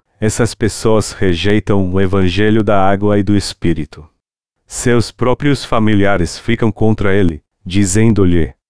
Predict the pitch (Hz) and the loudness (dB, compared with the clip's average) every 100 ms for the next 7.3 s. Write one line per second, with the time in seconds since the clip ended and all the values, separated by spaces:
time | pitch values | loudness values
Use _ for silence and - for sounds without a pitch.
0 | _ _ - 123 120 - 139 - 117 - | _ _ -6 -2 -2 0 0 0 -4 -4
1 | - 104 101 - 104 113 92 104 101 - | -2 0 0 0 0 0 0 0 -2 -2
2 | 104 95 98 87 87 107 110 98 101 - | -2 0 0 0 0 0 0 0 -2 -2
3 | 110 107 101 107 - 117 107 - 110 - | 0 0 0 -2 0 -2 -2 -2 -4 -2
4 | 104 92 95 92 85 - _ _ 98 123 | 0 0 2 0 -4 -10 _ _ 0 0
5 | 117 135 - 117 101 - 127 - 107 98 | 0 -4 0 0 0 -2 -2 0 0 2
6 | 98 95 - 98 95 - 98 98 - 82 | 2 0 2 0 0 0 0 0 0 0
7 | 80 82 76 | 0 -2 -8